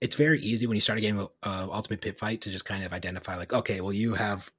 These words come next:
way better equipment than every, you, e-, everybody else at the table. Like, what's going on here? Let's just gang up on you first. And it just kind of leads, since the, the power discrepancies are kind of noticeable right from the start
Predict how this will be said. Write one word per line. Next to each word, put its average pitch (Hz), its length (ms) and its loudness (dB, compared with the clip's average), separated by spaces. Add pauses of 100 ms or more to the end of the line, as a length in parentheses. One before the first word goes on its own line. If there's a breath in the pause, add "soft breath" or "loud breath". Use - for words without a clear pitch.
way 107 240 4
better 101 200 2
equipment 98 440 -2
than 90 100 -2
every, 101 220 -4
you, 101 160 -2 (320)
e-, 95 240 -8 (160)
everybody 101 280 -4
else 90 140 -4
at 104 60 -4
the 95 80 -6
table. 92 520 -2
Like, 82 220 -10
what's 92 400 -8
going 98 260 -2
on 95 200 -2
here? 87 460 -6 (100)
Let's 87 320 -6
just 92 140 -8 (260)
gang 92 180 0
up 90 160 -6
on 90 120 -4
you 90 180 -6
first. - 480 -6 (480 loud breath)
And 104 520 4 (1160 soft breath)
it - 100 -6
just 117 180 -4
kind 131 220 4
of 110 180 0
leads, 113 600 2 (360)
since 139 280 2
the, - 200 2 (340)
the - 60 -8
power 139 280 6
discrepancies 104 840 -2 (100)
are 95 400 0
kind 107 260 0
of 95 100 -4
noticeable 98 640 0
right 98 200 -2
from 98 160 -4
the 90 120 -4
start 90 500 2